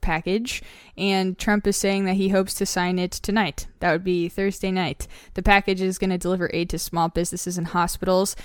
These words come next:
and expand covid nineteen testing. Um, it, it's,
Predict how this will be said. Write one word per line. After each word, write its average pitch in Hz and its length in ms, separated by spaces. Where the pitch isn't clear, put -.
and 185 220
expand 180 640
covid 180 380
nineteen 170 640
testing. 190 580
Um, 180 480
it, - 240
it's, - 580